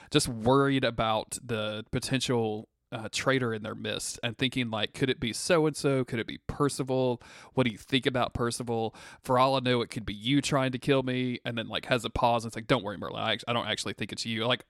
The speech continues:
all of the time that this is happening, Merlin is, like, trying to get him to open this wardrobe and presumably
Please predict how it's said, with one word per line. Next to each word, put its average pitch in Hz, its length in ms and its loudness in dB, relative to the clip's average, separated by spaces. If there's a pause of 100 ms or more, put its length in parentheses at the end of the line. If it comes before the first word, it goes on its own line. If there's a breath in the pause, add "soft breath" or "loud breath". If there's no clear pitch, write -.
(120)
all 190 380 6
of 151 120 -2
the 139 80 2
time 160 400 2
that - 100 -8
this - 160 -4
is 120 100 -4
happening, 117 340 2
Merlin 127 300 4
is, 120 160 -4
like, 113 180 -2 (120)
trying 143 540 0
to 139 100 -2
get 123 180 2
him 127 180 2
to 113 280 0 (360 loud breath)
open 139 280 4
this 131 180 0
wardrobe 117 460 0
and 110 80 -6
presumably 120 500 0